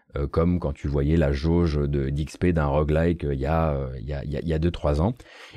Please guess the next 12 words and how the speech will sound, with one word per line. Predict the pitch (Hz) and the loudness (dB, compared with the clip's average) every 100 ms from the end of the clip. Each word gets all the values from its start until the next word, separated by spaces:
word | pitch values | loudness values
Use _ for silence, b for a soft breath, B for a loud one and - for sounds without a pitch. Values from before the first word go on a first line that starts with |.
| - | 0
Et | 110 135 | 2 4
c'est | 135 | 2
peut-être | 120 139 - | 2 0 0
quelque | 110 92 | -2 0
chose | 87 127 | 0 -2
qui, | - 82 80 | 0 0 0
qui | 73 80 | -2 -2
le | 73 71 | 2 2
dessert, | 69 90 - - 117 98 | 4 2 4 2 4 4
euh, | 76 71 - | 2 0 2
au | 80 | 0
final, | - 80 156 | 2 2 2